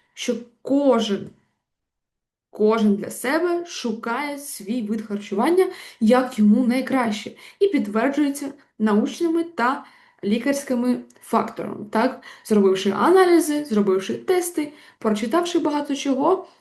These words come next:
підтвердили ми це фактами. Окей. Я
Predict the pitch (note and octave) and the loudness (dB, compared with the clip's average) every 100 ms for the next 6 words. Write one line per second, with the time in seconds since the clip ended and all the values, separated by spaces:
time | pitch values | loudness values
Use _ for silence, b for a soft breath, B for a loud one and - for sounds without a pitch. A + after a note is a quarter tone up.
0 | B - G#3 G#3 C4 C#4+ C4+ C4+ B3+ A3+ | B -20 -12 -2 -2 0 0 0 0 0
1 | G#3 B3 - G#3+ G#3 - - - - - | 0 0 -4 -6 -6 -8 -12 -16 -14 -8
2 | G#3 - - _ _ _ - G3+ C4 F3+ | -6 -6 -12 _ _ _ -12 -2 0 2
3 | F3 | -2